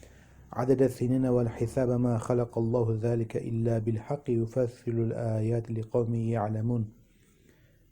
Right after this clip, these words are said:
Odur ki güneşi bir ziya, ışık yaptı, ayı da bir nur kılıp ona bir takım konaklar tayin etti ki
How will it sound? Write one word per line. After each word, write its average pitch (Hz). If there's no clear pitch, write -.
Odur 156
ki 113
güneşi 123
bir 139
ziya, 117
ışık -
yaptı, 120
ayı 123
da 117
bir 120
nur 131
kılıp 139
ona 117
bir 127
takım 123
konaklar 117
tayin 117
etti 117
ki 131